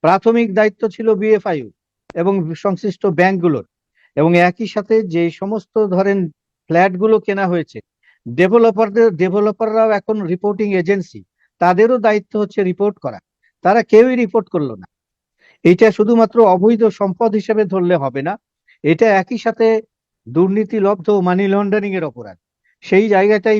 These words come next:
বিএফআইউর দরকার ছিল অ্যাকশনে নামার। এবং ব্যাংকগুলো কি করে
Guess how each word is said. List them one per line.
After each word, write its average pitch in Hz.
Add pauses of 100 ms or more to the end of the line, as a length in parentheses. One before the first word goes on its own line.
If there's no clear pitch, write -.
বিএফআইউর 202 (220)
দরকার 185 (100)
ছিল 220 (460)
অ্যাকশনে 214
নামার। 196 (480)
এবং 160 (180)
ব্যাংকগুলো 214 (140)
কি 240
করে 233